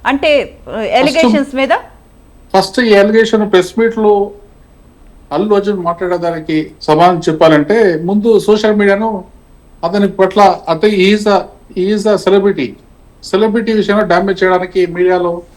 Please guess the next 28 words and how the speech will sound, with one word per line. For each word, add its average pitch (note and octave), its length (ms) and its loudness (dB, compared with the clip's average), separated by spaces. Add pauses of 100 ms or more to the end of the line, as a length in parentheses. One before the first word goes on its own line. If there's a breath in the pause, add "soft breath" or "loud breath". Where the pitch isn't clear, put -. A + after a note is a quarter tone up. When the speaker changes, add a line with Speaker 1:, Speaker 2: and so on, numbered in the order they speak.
(320 soft breath)
Speaker 2:
వస్తున్న E3+ 460 0 (100)
కథనాలు F3+ 400 2 (100)
చాలా E3 160 2
ఉన్నాయి. D#3 260 -4 (520)
ఆ D#3+ 60 2
వాటికి G3+ 420 0
సంబంధించి G3+ 440 -2
రిస్ట్రిక్ట్ G3+ 400 -2
చేయాలి. C3+ 280 0 (220)
చేయకుండా, G#3+ 520 0 (640 soft breath)
ఓ, F3+ 80 2 (340)
అసలు F3+ 540 0
మన F3 140 -2
దగ్గర G3+ 260 -2 (680)
ప్రధానంగా F3+ 760 -2
ఏంటంటే E3 340 -2
సెలబ్రిటీ G#3 520 2
రైట్స్ F#3 300 0
సంబంధించి F3+ 840 -2
సెక్యూరిటీ F3+ 440 -2
లేదు. C3+ 260 2 (480)
Speaker 1:
Hmm. G3 180 -14 (600)
Speaker 2:
అంటే E3 120 -2
అలా G3 160 4
అని A3 120 2
చెప్పేసి A3+ 420 0
బాధితురాలకు G3 600 -2
సంబంధించి F3+ 680 -2